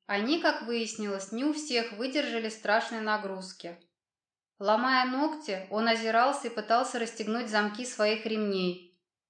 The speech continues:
Четверо мужиков на передних сиденьях копошились, выбираясь из груды покорёженного металла и сорванных кресел. Прямо перед ним висела на ремнях Анжела, бессильно свесив голову.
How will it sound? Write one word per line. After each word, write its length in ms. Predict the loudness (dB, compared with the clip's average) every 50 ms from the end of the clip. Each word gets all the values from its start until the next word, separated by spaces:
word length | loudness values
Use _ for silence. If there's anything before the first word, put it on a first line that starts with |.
| _ _ _ _
Четверо 420 | -2 0 0 2 2 2 2 2
мужиков 520 | 2 0 -2 -2 -4 -4 -2 0 -2 0 0
на 100 | -2 -2
передних 460 | -2 -2 -2 0 0 0 0 -2 -4
сиденьях 580 | -6 -6 -6 -4 0 0 2 2 2 0 -2 -6
копошились, 720 | -2 2 2 2 2 2 -2 -4 -2 -2 -4 -4 -6 -4
выбираясь 640 | -4 -4 -2 0 2 4 6 6 6 4 2 0 -2
из 160 | -8 -8 -8
груды 380 | -8 -6 -4 -2 -2 -2 -4 -4
покорёженного 760 | -6 -4 0 2 4 4 4 2 0 0 0 -2 -2 -2
металла 540 | -2 -2 -4 -2 2 4 4 6 6 4 2
и 40 | 0
сорванных 560 | -4 -2 -2 -2 -2 0 -2 -2 -2 -4 -6
кресел. 640 | -8 -8 -6 -6 -4 -6 -6 -8 -8 -8 -10 -10 -14 _ _ _ _ _ _ _ _ _ _ _ _ _
Прямо 460 | -2 2 4 4 4 4 2 0 -2
перед 240 | -6 -6 -6 -6 -4
ним 260 | -2 2 2 2 2
висела 480 | 2 -2 -6 -6 -4 -2 0 0 2 2
на 140 | 0 0
ремнях 480 | 0 0 -2 0 2 2 2 2 4 4
Анжела, 720 | 4 4 4 4 2 -2 -4 -6 -4 -4 -4 -6 -6 -10 _ -8
бессильно 580 | -6 -6 -6 -4 -4 -2 0 2 2 2 2
свесив 540 | 0 -4 -4 -4 -4 -4 -4 -6 -8 -8 -8
голову. 600 | -6 -4 -4 -4 -2 -4 -6 -6 -8 -12 -14 -16